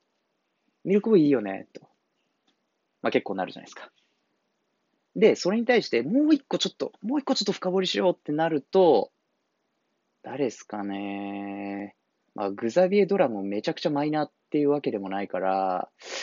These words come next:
テレビにはたまに出るけど、あんまり世間的認知度は高くないぐらいでしょ？これすごい失礼、これ例出すのすごい失礼な気がしてきたな。ちょっと待って。<laughs> どなたって言えばいいんでしょうか？これ、ちょっと、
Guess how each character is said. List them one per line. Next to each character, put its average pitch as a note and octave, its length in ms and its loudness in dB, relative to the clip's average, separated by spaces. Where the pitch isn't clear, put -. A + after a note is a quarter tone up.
テ A3 160 -2
レ G#3+ 140 4
ビ C#3 120 0
に A#2 120 -4
は G2 80 -2
た - 160 -12
ま B2+ 120 -6
に C3 120 -2
出 C#3+ 100 4
る C3 120 4
け - 140 -4
ど、 F#2+ 280 -2
あ B2 120 2
ん E3 200 -2
ま D#3+ 120 0
り D3+ 320 -2
世 - 180 -10
間 C#3+ 200 0
的 C#3+ 200 -2
認 C#3+ 200 0
知 B2+ 140 -4
度 F#2+ 80 -2
は F#2 100 -2
高 - 220 -10
く - 100 -14
な G2 220 -8
い F#2 180 -16
ぐ A2 120 0
ら F#2+ 80 4
い E2 120 -6
で - 80 -16
し - 80 -14
ょ？ A#2+ 220 -10
こ - 80 -6
れ G2+ 80 -6
す A#2 100 -4
ご C#3+ 60 0
い D3+ 40 -2
失 - 220 -2
礼、 - 60 -8
こ G#2+ 100 0
れ C#3+ 120 8
例 A#3 80 12
出 B2+ 100 8
す - 60 -2
の G#2 80 -2
す - 80 -2
ご E3 80 4
い - 20 4
失 - 160 -4
礼 F#3 80 0
な - 80 0
気 - 120 -4
が G#2+ 40 0
し - 60 0
て A#2+ 80 0
き - 40 -4
た A2 80 2
な。 F#2 100 0
ち - 120 -4
ょ A#2 40 0
っ - 40 -6
と - 60 -16
待 G2+ 100 -4
っ - 1800 -8
て。 - 40 -20
<laughs> - 0 -
ど C3+ 140 6
な F3+ 140 6
た B2 60 0
っ - 40 -4
て - 140 0
言 A2 60 6
え - 20 4
ば G#2 80 2
い G2+ 40 0
い - 40 -6
ん - 20 -6
で G2 80 -2
し - 80 -4
ょ F#2 40 -8
う - 20 -10
か？ - 300 -10
こ - 100 -8
れ、 C3 200 -2
ち - 100 -10
ょ - 40 -20
っ - 40 -20
と、 - 200 -6